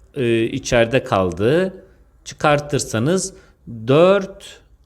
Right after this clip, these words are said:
artar. Sonuç dört, iki, iki, toplamda sekiz birim kare artmış oldu. Cevabımız D şıkkıdır.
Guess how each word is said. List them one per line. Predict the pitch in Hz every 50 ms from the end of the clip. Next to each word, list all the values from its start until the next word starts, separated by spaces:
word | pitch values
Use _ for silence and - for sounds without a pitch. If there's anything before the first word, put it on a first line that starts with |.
| _ _ _ _ -
artar. | 127 127 139 147 156 165 175 - 107 - - - - - - - - _ _ _ _ _ - - 78 - - - - - - - - - _ _ - _ _ _ - - - - - _ -
Sonuç | - - 143 143 147 160 185 190 - - - - - _ _ _ _ _ _ _ _ -
dört, | 143 139 147 160 170 170 175 175 - - - -
iki, | 139 131 139 - - -
iki, | - 127 - - - 156 165 165 160
toplamda | - 139 131 131 131 - 127 120 113 104 98 95 120 131 147 160 175 175 175 - - - - -
sekiz | - - - - 196 147 - - 185 160 139 127 110 110 113
birim | 120 110 110 95 95 95
kare | - - 110 104 123 147 160 170 170 - - - - _ -
artmış | - 139 135 135 - - 147 139 -
oldu. | 156 143 143 147 143
Cevabımız | 123 127 123 117 110 101 98 95 101 117 147 170 175 175 - - - - _ _ _ _ -
D | - - 110 107 127 131
şıkkıdır. | - - 95 - - - 82 - - - - -